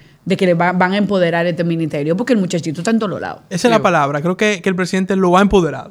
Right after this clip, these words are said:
Speaker 1: Correcto.
Speaker 3: Un voto de confianza le dio, definitivamente. Lo que Rafael no tiene ningún margen de error. Porque si falla, habrá fallado entonces en términos generales el Ministerio de la Juventud. Lamentablemente no es culpa de él.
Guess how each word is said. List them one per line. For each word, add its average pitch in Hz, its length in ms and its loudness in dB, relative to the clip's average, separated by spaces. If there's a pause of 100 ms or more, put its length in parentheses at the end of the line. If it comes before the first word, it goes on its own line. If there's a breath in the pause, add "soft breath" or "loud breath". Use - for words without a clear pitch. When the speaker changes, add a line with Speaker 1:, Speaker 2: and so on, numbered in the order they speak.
Speaker 1:
Correcto. - 140 -6
Speaker 3:
Un 156 100 -2
voto 165 220 2
de 165 80 4
confianza 147 420 -2
le 139 160 0
dio, 131 240 0
definitivamente. 110 880 -4
Lo 101 200 -6
que 104 200 -2
Rafael 104 380 -2
no 120 140 -4
tiene 120 480 -6 (180)
ningún 104 440 -6
margen 117 340 -4
de 95 80 -4
error. 98 300 -6 (340)
Porque 104 240 -12
si 104 220 -10
falla, 104 440 -4 (640 soft breath)
habrá 101 240 -4
fallado 110 400 0
entonces 104 500 -8
en 98 120 -10
términos 104 260 -8
generales 104 260 -6
el 104 60 -6
Ministerio 104 240 -6
de 107 80 -2
la 98 60 -8
Juventud. 101 360 -8
Lamentablemente 113 680 -4
no 110 80 -6
es - 40 -10
culpa 113 300 -4
de 117 80 0
él. 98 140 -8